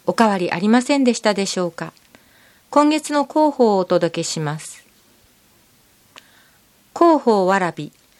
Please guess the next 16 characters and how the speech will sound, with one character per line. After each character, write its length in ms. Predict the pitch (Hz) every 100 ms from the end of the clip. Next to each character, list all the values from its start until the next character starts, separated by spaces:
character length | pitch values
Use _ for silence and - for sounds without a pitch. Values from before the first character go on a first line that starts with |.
| _
令 220 | 240 302 285
和 140 | 196
四 140 | 180
年 300 | 175 175 170 - _
十 180 | 226 262
二 160 | 277
月 300 | 254 247 -
号、 280 | 165 135 135 - _ _ _ _ -
わ 100 | 269
ら 120 | 233
び 200 | - 165 _ _
八 140 | - - _
百 220 | 277 277
六 240 | 254 247
十 280 | 226 226 214
七 300 | 202 180 139